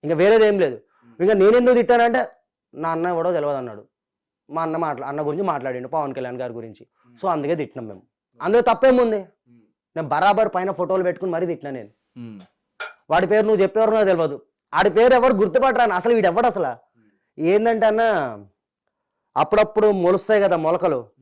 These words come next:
Speaker 1: అలా మొలుస్తున్నారు కొత్త కొత్త వాళ్ళు. అంటే ప్రతి ఒక్కడు, ఆ, రో-, రో-, శ్రీరెడ్డి ఫేమస్ అయిపోయింది, బోరగడ్డ ఫేమస్ అయిపోయిండు, ఆ, ఇప్పుడు మనం కూడా ఫేమస్ అయిపోవాలి. కానీ అవ్వడు కదన్న.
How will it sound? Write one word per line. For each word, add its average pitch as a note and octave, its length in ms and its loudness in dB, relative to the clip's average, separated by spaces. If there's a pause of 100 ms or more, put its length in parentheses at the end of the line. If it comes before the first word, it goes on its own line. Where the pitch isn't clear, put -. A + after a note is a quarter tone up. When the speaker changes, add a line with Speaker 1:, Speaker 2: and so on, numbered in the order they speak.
Speaker 1:
అలా D#3+ 160 0
మొలుస్తున్నారు F#3+ 500 0
కొత్త F3 200 -4
కొత్త F3+ 220 -2
వాళ్ళు. F3+ 280 2
అంటే E3 280 0 (400)
ప్రతి F3+ 200 0
ఒక్కడు, A3+ 200 0
ఆ, F#3 280 -2 (480)
రో-, D#3+ 220 2
రో-, B2 840 -8
శ్రీరెడ్డి F3 320 0
ఫేమస్ D#3+ 280 -2
అయిపోయింది, C3 440 -6
బోరగడ్డ D#3 360 -6
ఫేమస్ D3 300 -8
అయిపోయిండు, A#2+ 360 -10 (220)
ఆ, D#3 180 -2
ఇప్పుడు C#3+ 180 -6
మనం D#3 240 -4
కూడా F#3 120 0
ఫేమస్ D#3+ 280 -4
అయిపోవాలి. C3+ 440 -6 (1700)
కానీ D3+ 140 -10
అవ్వడు C3+ 240 -8
కదన్న. C#3+ 320 -12